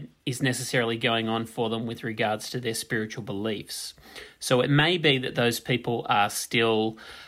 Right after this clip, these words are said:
uh, who, people who are open to belief in God, even open to particular practices like prayer, but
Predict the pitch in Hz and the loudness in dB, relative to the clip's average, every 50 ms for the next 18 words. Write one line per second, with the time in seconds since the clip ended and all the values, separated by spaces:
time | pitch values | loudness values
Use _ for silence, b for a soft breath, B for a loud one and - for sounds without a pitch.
0 | B B B - - 101 - - - - - 127 120 - - 143 135 - 131 120 | B B B 0 0 0 0 -2 -2 -2 -2 -2 -2 0 2 2 2 2 2 2
1 | 131 120 110 - - 120 127 139 - 165 156 147 - 131 120 117 113 120 120 120 | 6 4 4 6 6 4 4 4 4 2 0 0 0 2 2 4 4 4 2 0
2 | - 113 104 101 123 123 135 151 160 175 175 160 - - 120 120 113 110 110 - | -2 -6 -2 2 6 6 6 6 6 2 0 -2 -2 -2 -2 0 0 -2 -2 2
3 | - 123 127 - 139 120 110 - 117 - - 107 - - - - - 113 104 101 | 2 2 2 2 -2 -2 -2 -4 -6 -6 -6 -8 -6 -6 -6 -6 -4 -6 -6 -6
4 | - - - 143 147 - - - - - 151 147 147 139 127 127 110 98 107 - | -4 2 2 2 2 0 -6 -10 -8 -4 -2 0 0 -2 -2 -2 -4 -4 -4 -6
5 | - - - - 139 131 131 139 143 147 151 170 165 165 B B B B B B | -10 -14 -4 0 2 4 6 6 4 4 2 0 -4 -8 B B B B B B
6 | B B B - - 131 135 - | B B B 2 4 4 4 4